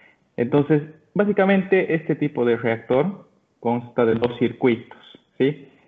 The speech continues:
En el primero, está completamente cerrado, se encuentra el núcleo, que el núcleo es el que contiene el elemento combustible, en este caso, uranio.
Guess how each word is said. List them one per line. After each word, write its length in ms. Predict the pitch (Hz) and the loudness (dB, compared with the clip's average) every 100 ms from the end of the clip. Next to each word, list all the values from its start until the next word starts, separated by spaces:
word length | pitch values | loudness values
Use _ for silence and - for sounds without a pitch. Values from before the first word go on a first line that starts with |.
| _ | _
En 120 | 131 | 2
el 120 | 139 143 | 2 2
primero, 540 | 170 165 156 147 180 - | 0 4 4 4 0 -6
está 220 | - 123 | -6 -6
completamente 760 | - 110 120 117 110 110 110 117 | -4 -2 -2 -2 -4 -6 -8 -8
cerrado, 440 | - 120 120 123 139 | -6 -2 0 0 -2
se 60 | 120 | -4
encuentra 460 | 110 123 123 120 | 0 0 0 0
el 160 | 117 123 | 0 0
núcleo, 540 | 143 143 160 160 240 - - _ - | 0 0 2 2 0 -8 -20 _ -16
que 100 | - | -8
el 140 | 113 | -4
núcleo 280 | 131 123 151 | -4 0 0
es 60 | 147 | 0
el 80 | 107 | -2
que 120 | 104 | -4
contiene 420 | 113 110 117 120 | -6 -2 -2 0
el 140 | 120 | 0
elemento 480 | 113 113 117 117 113 | 0 -2 -2 -4 -4
combustible, 580 | 117 113 113 - 123 107 | -4 -4 -4 0 2 0
en 60 | 113 | -6
este 220 | 110 107 | -8 -4
caso, 580 | 120 117 - 165 160 - | -2 0 0 -2 -4 -8
uranio. 500 | 131 131 139 117 110 | 0 2 2 0 -4